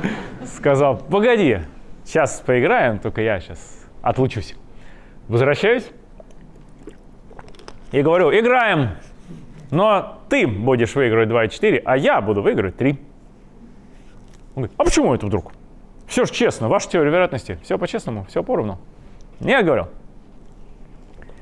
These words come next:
«Ты будешь», говорю я ему, и дальше свер-, говорю ему несколько слов. Он говорит:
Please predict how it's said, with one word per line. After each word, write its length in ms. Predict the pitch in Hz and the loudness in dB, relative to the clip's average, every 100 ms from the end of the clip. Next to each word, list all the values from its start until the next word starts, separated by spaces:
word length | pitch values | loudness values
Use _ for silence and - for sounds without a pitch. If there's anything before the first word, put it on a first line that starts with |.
| - - - - | -20 -20 -20 -2
«Ты 160 | 214 247 | 0 4
будешь», 360 | 247 285 233 170 | 4 4 4 4
говорю 320 | 202 214 202 | 4 4 6
я 200 | 190 190 | 6 4
ему, 380 | 190 165 113 - - - - - - - - | 4 4 2 -2 -14 -10 -10 -10 -12 -12 -4
и 80 | 127 | 2
дальше 260 | 196 196 | 2 0
свер-, 460 | - 147 117 92 127 | 0 2 2 -2 -2
говорю 340 | 131 139 175 | 2 4 2
ему 300 | 135 143 135 - - - - - - - - - - | 2 0 0 -6 -20 -20 -20 -20 -20 -20 -20 -20 -6
несколько 300 | 147 139 - | -2 -2 -2
слов. 220 | 135 101 - - - - - - - - - - - - - - - - - - - - - - - - - | 0 0 -2 -20 -20 -20 -20 -20 -20 -20 -20 -20 -20 -20 -20 -20 -20 -20 -20 -20 -20 -20 -20 -20 -20 -18 -2
Он 100 | 120 | 0
говорит: 180 | 107 | 0